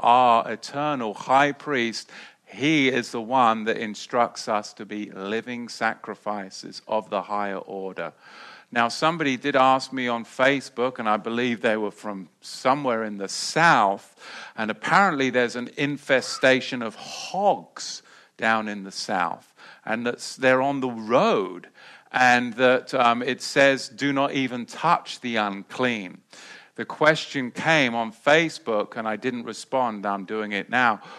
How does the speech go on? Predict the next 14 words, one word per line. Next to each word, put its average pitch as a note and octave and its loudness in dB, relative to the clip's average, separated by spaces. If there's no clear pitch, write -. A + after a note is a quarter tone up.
"Well, C3+ 4
should D#3 -4
my D3 8
husband, C#3+ 4
when C#3 0
there's C3 2
a A#2+ 0
hog D3+ 6
in B2+ 0
the B2 -2
middle C#3 2
of B2 4
the A#2+ -6
driveway, D3 4